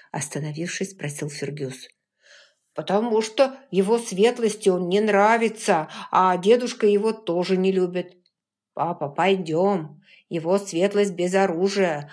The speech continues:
А кто знает, что у этого содомита в карманах?»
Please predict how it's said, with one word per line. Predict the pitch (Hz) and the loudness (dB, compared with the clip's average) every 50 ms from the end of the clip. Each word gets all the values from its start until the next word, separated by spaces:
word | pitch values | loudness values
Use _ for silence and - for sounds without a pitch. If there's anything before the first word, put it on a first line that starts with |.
| - - - - | -18 -20 -12 0
А | - 220 208 | 0 0 0
кто | 214 - - 214 226 247 247 | 0 2 4 4 4 4 4
знает, | 233 226 214 202 190 202 214 233 233 233 | 2 0 0 2 2 2 2 2 0 -2
что | - - - - 220 | -4 -4 0 4 4
у | |
этого | 226 226 226 226 220 226 | 4 4 2 0 -2 -4
содомита | 214 - - - 226 220 208 233 247 247 254 269 277 240 - 208 202 | -4 -4 0 0 0 2 4 4 4 4 2 0 0 0 0 0 -2
в | 208 | 0
карманах?» | - 226 220 233 240 254 254 247 240 208 180 175 170 160 - - - _ | 0 2 2 2 2 2 2 2 2 2 0 -2 -6 -8 -10 -12 -20 _